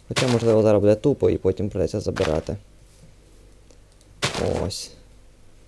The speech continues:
Так, якось по-дебільному. Ех, ну окей. <laughs> Значить, хай буде, як було. Ось, можливо, тут ще можна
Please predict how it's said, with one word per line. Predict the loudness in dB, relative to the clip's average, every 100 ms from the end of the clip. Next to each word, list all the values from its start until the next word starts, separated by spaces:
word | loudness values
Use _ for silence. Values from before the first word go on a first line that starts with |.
| -16
Так, | -14 -14 -14
якось | -10 -6
по-дебільному. | -4 -2 0 0 -2 -6 -10 -20 -20 -20 -20 -20 -16 -10 -10 -10 -16 -16 -20 -20 -20 -20 -20 -20 -20 -20 -20 -20 -20 -20 -20 _ -20 -20 -20 -20 -20 -20 -20 -20 _ _ _ -6
Ех, | -6 -6 -12 -10
ну | -6 -4
окей. | -4 -4 -6 -8 -10 -12 -16 -14 -10 4
<laughs> | 8 8 6 0 -4 -6 -4 -4 -6 -10 -12 -16 -20 -20 _ -4
Значить, | -2 0
хай | 2
буде, | 2 2 6
як | 6 6
було. | 4 6 4 2 _ -20 -20 -20 -20 -20 -18 -4
Ось, | -2 -2
можливо, | 0 2 4
тут | 2
ще | 0
можна | 2 4 2 0